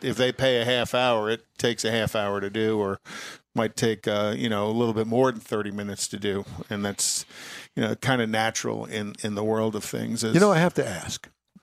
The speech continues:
Speaker 2: and you would probably know, I don't know the answer to this, but I guess what it is curious to me,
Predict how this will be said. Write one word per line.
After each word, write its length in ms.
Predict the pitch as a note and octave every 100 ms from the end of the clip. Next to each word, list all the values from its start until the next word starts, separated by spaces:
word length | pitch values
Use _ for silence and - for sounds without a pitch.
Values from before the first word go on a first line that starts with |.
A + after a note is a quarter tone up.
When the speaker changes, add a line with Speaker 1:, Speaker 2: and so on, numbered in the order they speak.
| _ -
Speaker 2:
and 140 | B2+
you 80 | C#3
would 120 | C#3+
probably 360 | A#2 F#2+ F#2+ F#2+
know, 240 | F#2 F#2
I 140 | G#2+ C3+
don't 260 | G2 G#2+
know 140 | G#2+ G2
the 120 | F#2
answer 280 | F2+ F#2 -
to 80 | E2+
this, 360 | - - - - - - - -
but 160 | C3 C3 _
I 120 | - D3
guess 320 | F#3+ F#3+ - -
what 160 | A#2 A2+
it 160 | G2+ - -
is 160 | - -
curious 560 | - E3+ C#3+ F#2 -
to 100 | -
me, 240 | - -